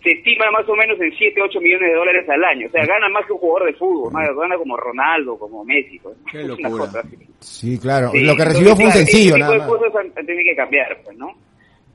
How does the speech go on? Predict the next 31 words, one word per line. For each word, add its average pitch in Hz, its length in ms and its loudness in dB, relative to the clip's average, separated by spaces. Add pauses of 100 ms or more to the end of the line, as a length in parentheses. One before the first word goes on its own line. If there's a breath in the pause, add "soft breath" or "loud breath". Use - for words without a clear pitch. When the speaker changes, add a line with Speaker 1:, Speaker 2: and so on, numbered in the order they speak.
(200)
Speaker 1:
Entonces, 233 520 -2
yo 285 80 -6 (100)
sí 294 100 0
creo 262 360 0
que, 226 400 0 (100)
eh, 165 460 2 (100)
fifa, 208 440 -4
por 160 160 -4
una, 175 380 -2
perdón, 175 280 -2
Estados 214 320 -4
Unidos, 214 340 -10
por 160 120 -16
una 180 120 -8
cuestión 170 320 -12
mediática, 175 680 -6 (180)
va 156 100 0
a 160 40 2
decir 170 540 -6 (120)
también, 147 500 -4 (420)
bueno, 139 360 -4 (220)
vamos 185 360 -2
a 170 60 0
dejar 180 500 0
que 147 100 -16
ustedes 175 340 -2
efectivamente, 165 840 -2 (360)
eh, 117 440 -6
hagan 160 280 -2
sus 160 100 -10
reformas, 175 560 -2